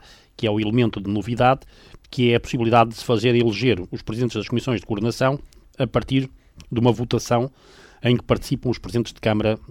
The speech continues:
eh, eh, digamos, das áreas dessas comissões de coordenação. Relativamente à primeira, à primeira,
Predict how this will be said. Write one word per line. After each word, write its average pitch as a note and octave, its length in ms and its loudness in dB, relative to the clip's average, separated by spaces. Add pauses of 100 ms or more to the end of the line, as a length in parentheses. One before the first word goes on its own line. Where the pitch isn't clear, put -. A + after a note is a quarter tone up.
eh, B2 60 -8
eh, G2+ 300 -8
digamos, G2+ 260 -4
das G2 260 -4
áreas G#2+ 380 4
dessas G#2 320 -4
comissões F#2+ 340 -6
de - 60 -18
coordenação. - 420 -10 (800)
Relativamente F3 480 0
à C#3+ 60 6
primeira, G2 560 2
à B2 160 0
primeira, E2+ 800 -8